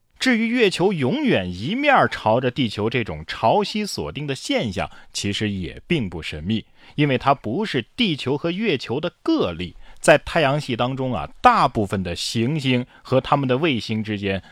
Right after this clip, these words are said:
都是这样的关系。不光是行星和卫星，太阳和水星之间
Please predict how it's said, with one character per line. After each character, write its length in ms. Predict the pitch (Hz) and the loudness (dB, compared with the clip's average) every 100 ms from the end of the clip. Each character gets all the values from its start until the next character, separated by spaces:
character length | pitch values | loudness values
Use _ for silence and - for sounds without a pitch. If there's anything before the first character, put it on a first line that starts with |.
| _ | _
都 260 | - 120 156 | 0 2 2
是 160 | 156 85 | -2 -4
这 100 | 95 | -6
样 120 | 78 | -6
的 60 | |
关 260 | 78 90 87 | -6 -6 -6
系。 200 | - - _ _ - | -10 -14 _ _ -2
不 100 | 147 | 4
光 180 | 151 139 | 6 6
是 80 | |
行 220 | 123 120 120 | 2 0 -2
星 120 | 120 | -2
和 100 | 113 | 0
卫 180 | 113 95 | 0 0
星， 200 | 101 98 - - - | -4 -6 -12 -14 2
太 220 | 269 220 | 8 8
阳 200 | 180 143 | 8 4
和 160 | 147 | 2
水 380 | 190 - 110 71 | 0 0 -4 -4
星 240 | - 180 208 | -6 -4 -2
之 140 | 139 | -2
间 220 | 127 120 | 0 0